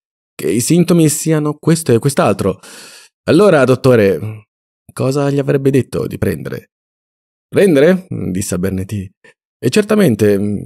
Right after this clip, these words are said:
prendere consiglio." "Ma", disse il prefetto sorpreso, "sono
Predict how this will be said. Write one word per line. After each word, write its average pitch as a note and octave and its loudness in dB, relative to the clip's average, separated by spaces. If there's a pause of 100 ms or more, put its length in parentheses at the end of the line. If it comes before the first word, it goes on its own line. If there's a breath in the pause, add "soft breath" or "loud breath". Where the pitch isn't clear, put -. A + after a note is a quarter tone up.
(140)
prendere D2 -6
consiglio." F#2+ -4 (500)
"Ma", - -6 (680)
disse A2 -2
il A2 0
prefetto A#2 -4
sorpreso, F#2+ -4 (340 loud breath)
"sono E3+ -2